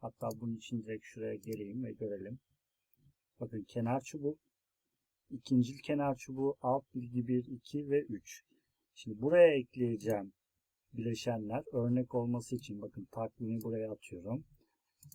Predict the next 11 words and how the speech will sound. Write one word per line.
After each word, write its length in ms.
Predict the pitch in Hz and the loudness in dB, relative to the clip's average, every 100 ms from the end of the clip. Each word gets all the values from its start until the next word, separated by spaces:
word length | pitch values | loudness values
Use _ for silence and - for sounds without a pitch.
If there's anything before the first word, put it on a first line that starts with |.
| - 127 | -14 -10
Ve 80 | |
sayfayı 540 | 113 - 120 120 135 135 | -6 -2 -2 -2 -4 -2
yenileyeceğim 720 | 127 123 120 123 117 120 120 | 0 2 2 2 0 -2 -4
şimdi. 460 | - 143 - 131 - | -6 -10 -6 -6 -8
Sayfanın 580 | - 135 143 - 123 120 | -6 0 0 -2 -4 -2
en 140 | 143 | -2
altında 460 | 131 110 - 110 143 | -2 -2 -4 -6 -6
bir 80 | |
tane 280 | 127 110 135 | -6 -6 -6
takvim 460 | - 113 - 107 95 | -4 -6 -4 -6 -6
olacak. 480 | 92 98 92 - | -10 -14 -18 -20